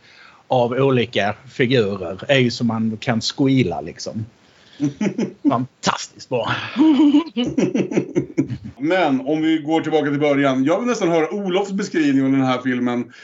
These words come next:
Speaker 2: Bara för att ta reda på hur du uppfattar det här som någon som inte hade sett den första filmen, som sagt. Om det alls gick att hänga med. Det verkar som att det gjorde ändå.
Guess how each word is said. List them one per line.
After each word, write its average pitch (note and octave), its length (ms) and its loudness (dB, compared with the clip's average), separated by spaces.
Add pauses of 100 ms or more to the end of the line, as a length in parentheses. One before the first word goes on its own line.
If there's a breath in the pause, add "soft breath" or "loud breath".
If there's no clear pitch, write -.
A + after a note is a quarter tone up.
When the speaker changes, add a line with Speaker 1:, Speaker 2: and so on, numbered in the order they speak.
(140 loud breath)
Speaker 2:
Bara C#3+ 320 2
för C#3+ 200 0
att C3+ 120 -8
ta C#3 140 0
reda C#3 240 2
på C3+ 400 0
hur C#3+ 180 2
du C#3 220 2
uppfattar F3+ 400 -2
det D3 60 4
här C#3 140 4
som B2+ 120 0
någon C3+ 160 2
som C3+ 120 2
inte C3+ 160 2
hade B2+ 100 -4
sett C3+ 140 -2
den C3 100 -4
första D3 320 0
filmen, A2+ 340 -2
som A2+ 120 -8
sagt. A2+ 240 -4
Om B2+ 120 -2
det C3 100 0
alls D3 420 0
gick C3+ 120 0
att C3 100 -4
hänga C3 200 2
med. A#2+ 420 0
Det C#3 80 2
verkar C#3+ 280 2
som C#3+ 120 0
att B2+ 60 0
det B2 60 0
gjorde C3 220 2
ändå. A2 320 0